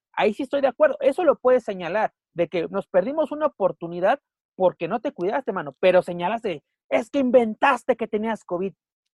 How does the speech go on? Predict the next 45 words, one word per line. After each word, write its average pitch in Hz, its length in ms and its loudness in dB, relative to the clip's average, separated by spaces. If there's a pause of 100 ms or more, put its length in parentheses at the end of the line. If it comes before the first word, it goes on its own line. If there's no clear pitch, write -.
Cuando 143 280 0
tu 156 120 -2
empresa, 156 500 0
y 156 80 -6
eso 160 140 -6
ya 180 120 2
lo 185 80 2
hablamos 180 440 -2 (240)
con 139 240 -4
gente 190 360 -4
del 262 120 2
Consejo 185 360 -6
Mundial, 190 280 -6
digas 165 300 -4
Alexis 147 320 -8
Salazar, 220 440 2 (280)
de 160 120 -2
que - 220 -4 (380)
la, - 300 -2
incluso 190 320 -6
ya 208 100 2
nos 202 120 -4
dijeron 190 180 -4
que - 140 -14
sí 196 120 0
hubo 196 140 6
regaño 170 380 0
por 139 220 -6
parte 165 280 0
de 156 120 -2
la 165 80 -6
empresa 165 320 -4
hacia, - 440 -8
hacia 143 220 -10
este 170 160 -8
luchador, 220 460 -2 (840)
de 185 120 -6
que, - 160 -6 (280)
¿de 214 140 2
qué 320 100 -4
nos 330 160 0
sirve 294 220 0
poner 240 400 0 (120)
al 175 220 2
felino 175 480 0